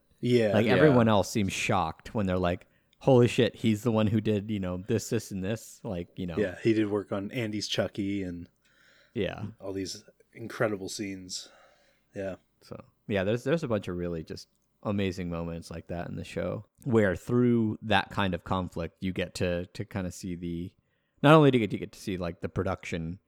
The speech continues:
Speaker 2: side of things, but, like, kinda get a glimpse into maybe how some of the people in anime feel about stuff. And you definitely get the other side, uh, too, kind of, in, uh,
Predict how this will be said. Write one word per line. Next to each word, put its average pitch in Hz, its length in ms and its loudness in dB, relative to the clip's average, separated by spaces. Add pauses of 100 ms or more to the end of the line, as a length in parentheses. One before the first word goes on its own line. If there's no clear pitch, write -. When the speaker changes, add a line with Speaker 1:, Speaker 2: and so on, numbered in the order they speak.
(380)
Speaker 2:
side 85 320 0
of 82 100 -10
things, 85 320 -8
but, 92 220 -6
like, 131 120 -10
kinda 156 320 4
get 113 300 -6
a 98 60 -2
glimpse 92 360 -6
into 85 460 -8
maybe 101 320 -2
how 90 460 -2 (100)
some 110 280 4
of 90 140 0
the 90 320 -2
people 92 360 -2
in 82 80 -4
anime 87 560 -4 (520)
feel 95 280 0
about 80 240 -8
stuff. 82 420 -8 (600)
And 123 180 8
you 175 40 6
definitely 208 280 6
get 131 140 2
the 101 100 0
other 107 200 4
side, 107 420 2 (340)
uh, 95 260 0
too, 117 320 0
kind 113 400 -2
of, 147 380 -4
in, 98 400 0 (100)
uh, 85 360 -4